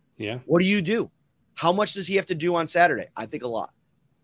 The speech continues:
Speaker 1: I think that he has been a player that has flashed at times. He had a few good practices over the summer. He had six and a half sacks last year, but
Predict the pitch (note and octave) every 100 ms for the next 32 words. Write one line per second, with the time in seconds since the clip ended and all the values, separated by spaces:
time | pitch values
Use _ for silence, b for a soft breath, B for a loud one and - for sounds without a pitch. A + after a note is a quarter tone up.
0 | - C3+ C3+ C3+ C3 C#3+ C3 B2+ B2+ B2
1 | B2+ A2+ A#2 A#2 B2 A2 A2+ A#2 A2 -
2 | A2 G#2+ B2+ B2 G#2+ G#2 G#2 - - -
3 | _ _ _ - A2+ - - G#2+ A2 A2+
4 | A#2+ - C3 - B2+ A#2+ D3 D#3 B2 G2+
5 | - A2 A2 A2 - A2 G#2+ - A#2+ G#2
6 | G2+ - - A2+ C3 A#2+ F#2 - C3 B2
7 | A#2+ G2+ A2+ - - A2+ A2 A2+ A2+ A2
8 | G#2+ - G#2+ B2 D#3+ C#3+ -